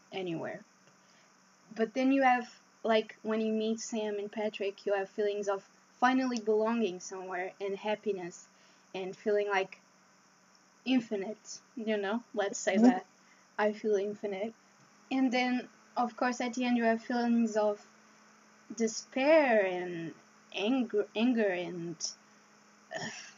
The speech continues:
Speaker 1: I don't know, it's such an emotional movie. It's really like a f-, emotional roller coaster all throughout the movie. And I, in, in the book, where is the book? Oh. <laughs> The book.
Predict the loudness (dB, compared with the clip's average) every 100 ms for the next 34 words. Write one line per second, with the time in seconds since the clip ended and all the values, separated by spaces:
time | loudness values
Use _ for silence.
0 | -14 -6 -4 -2 -4 -4 -4 -8 -12 -10
1 | -8 -8 -10 -10 -6 -8 -8 -12 -10 -6
2 | -6 -6 -8 -6 -4 -4 -4 -4 -2 0
3 | 0 -2 -6 -12 -8 -6 -4 -4 -4 -4
4 | -4 -2 -2 -4 -2 -4 -4 -4 -4 -2
5 | -4 -4 -6 -14 -12 -14 -14 _ _ -20
6 | _ _ _ -20 -20 -20 -20 -20 -20 -20
7 | -20 -20 _ -18 -18 _ _ -8 -8 -8
8 | -20 -10 -2 2 2 2 0 0 0 0
9 | -2 0 0 0 0 0 -4 -12 -18 -18
10 | -6 -6 -6 -12 -18 -18 -12 -10 -8 -10
11 | -18 -20 -20 -20 -20 -8 -4 0 0 0
12 | -2 2 4 4 2